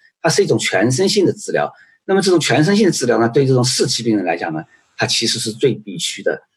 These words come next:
那么有时候我们会在四期病人经过全身性的治疗以后，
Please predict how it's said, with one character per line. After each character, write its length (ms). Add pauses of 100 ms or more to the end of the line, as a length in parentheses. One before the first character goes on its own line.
(200)
那 100
么 60
有 140
时 160
候 260
我 120
们 100
会 160
在 320 (320)
四 260
期 160
病 180
人 260
经 200
过 240
全 240
身 140
性 100
的 80
治 140
疗 160
以 80
后， 340